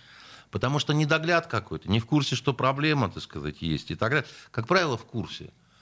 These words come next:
Только, как правило, э, понимаете, мне так кажется, что начальству, вот особенно местному, глубоко плевать на вот этот самый сопливый народ, который, да, вот, э, который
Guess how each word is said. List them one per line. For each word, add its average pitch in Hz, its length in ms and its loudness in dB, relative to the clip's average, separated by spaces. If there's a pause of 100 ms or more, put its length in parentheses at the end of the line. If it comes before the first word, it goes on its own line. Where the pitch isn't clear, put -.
(460)
Только, 135 240 0
как 160 200 -2
правило, 160 720 4
э, 110 320 2
понимаете, 151 440 2
мне 160 180 4
так 151 160 -4
кажется, 107 360 0
что 113 320 2
начальству, 139 760 2
вот 87 180 -2
особенно 87 400 2
местному, 90 540 0 (720)
глубоко 113 420 2
плевать 170 460 4
на 87 100 -4
вот 95 160 -4
этот 104 240 -4
самый 143 280 4
сопливый 107 460 2
народ, 101 380 2
который, 73 460 -6
да, 107 180 2
вот, 78 260 -4
э, 76 580 0
который 82 520 0